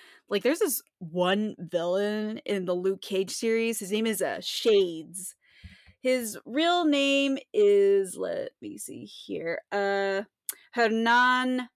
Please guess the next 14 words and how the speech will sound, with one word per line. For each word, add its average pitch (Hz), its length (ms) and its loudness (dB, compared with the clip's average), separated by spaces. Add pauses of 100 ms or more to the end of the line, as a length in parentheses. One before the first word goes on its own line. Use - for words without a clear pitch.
(120)
Alvarez. 190 920 -2
And 226 120 0
in 262 100 2
the 339 60 2
comic 254 380 -2
series, 285 420 -2
he's 247 140 -6
actually 247 420 2
the - 120 -2
father 214 720 0 (340)
of 202 180 2
Victor 196 280 0
Alvarez, 185 540 2
who's 190 280 -6